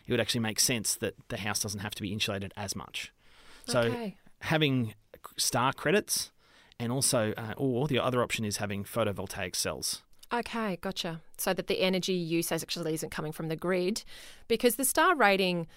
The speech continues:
Speaker 2: really shows how much energy the home needs to artificially heat and cool it doesn't it? Like, that's what the
Speaker 1: Exactly.
Speaker 2: star rating. So the higher the star rating,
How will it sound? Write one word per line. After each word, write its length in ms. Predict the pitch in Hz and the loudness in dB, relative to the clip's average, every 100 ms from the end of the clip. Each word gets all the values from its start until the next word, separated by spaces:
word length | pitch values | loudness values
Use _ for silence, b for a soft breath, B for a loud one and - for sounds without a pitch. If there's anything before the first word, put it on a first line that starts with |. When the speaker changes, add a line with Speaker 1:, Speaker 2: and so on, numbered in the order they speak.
| B - | B 0
Speaker 2:
really 380 | 202 208 185 | 2 4 4
shows 760 | 175 - 185 175 160 160 - - b b | 2 2 2 4 2 2 0 -4 b b
how 140 | - 208 | 2 4
much 240 | 190 175 - - - - - - | 4 0 -8 -18 -20 -20 -8 0
energy 480 | 208 196 185 180 175 | 4 4 2 0 0
the 140 | 165 | -2
home 500 | - 190 180 175 170 | -2 0 2 0 -2
needs 520 | 175 165 165 254 - | -2 -2 0 0 -2
to 180 | - - | -2 0
artificially 500 | 175 170 180 180 160 | 0 0 -2 -2 -4
heat 200 | 160 175 | -4 -4
and 140 | 165 - - | -4 -8 -12
cool 340 | - 202 175 | -2 0 0
it 140 | - - _ _ - | -4 -8 _ _ -4
doesn't 220 | 185 170 | -2 -2
it? 100 | 156 | -2
Like, 120 | - 190 | 0 4
that's 220 | 214 - | 4 6
what 120 | 233 | 4
the 40 | |
Speaker 1:
Exactly. 80 | 196 | 4
Speaker 2:
star 240 | - 180 170 | 2 4 4
rating. 240 | 165 170 | 2 0
So 160 | 165 185 | 0 2
the 140 | 190 | 2
higher 280 | 202 269 277 | 2 2 4
the 80 | 220 | 2
star 300 | - 190 185 | 4 6 6
rating, 380 | 175 175 175 | 4 2 0